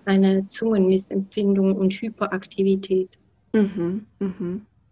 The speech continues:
Speaker 1: Genau, und, ähm, ja, verdauungstechnisch habe ich eigentlich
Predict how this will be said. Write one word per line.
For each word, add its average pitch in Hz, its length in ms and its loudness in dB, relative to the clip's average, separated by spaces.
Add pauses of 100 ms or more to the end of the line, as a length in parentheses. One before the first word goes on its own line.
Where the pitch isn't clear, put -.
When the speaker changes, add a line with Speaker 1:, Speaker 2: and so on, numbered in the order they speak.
(1040)
Speaker 1:
Genau, 185 500 2
und, 202 460 -8 (320)
ähm, 202 800 0 (2000)
ja, 196 360 4
verdauungstechnisch 214 1400 0
habe 202 280 0
ich 196 160 -4
eigentlich 196 720 0